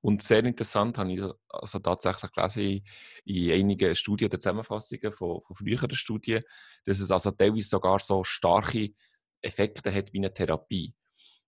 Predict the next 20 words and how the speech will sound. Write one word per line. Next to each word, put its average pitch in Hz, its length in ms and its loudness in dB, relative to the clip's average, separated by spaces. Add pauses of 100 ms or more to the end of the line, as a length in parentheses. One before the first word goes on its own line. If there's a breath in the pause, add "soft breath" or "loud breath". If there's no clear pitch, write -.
(280)
Und, 82 420 -2
äh, 80 180 4
dass 80 200 -6
es - 260 -6 (220)
der 107 80 -6
Vorteil 113 480 4
da 107 120 4
dageg-, 110 420 -2
gegenüber 107 500 -2
sogar 101 380 2
der 107 280 2
ist, 123 280 -2
dass - 140 -2
es - 100 -6
natürlich 98 500 0 (600 soft breath)
einf-, 101 300 0
also - 180 -2
es - 140 -2
schneller 82 400 0
geht. 170 480 0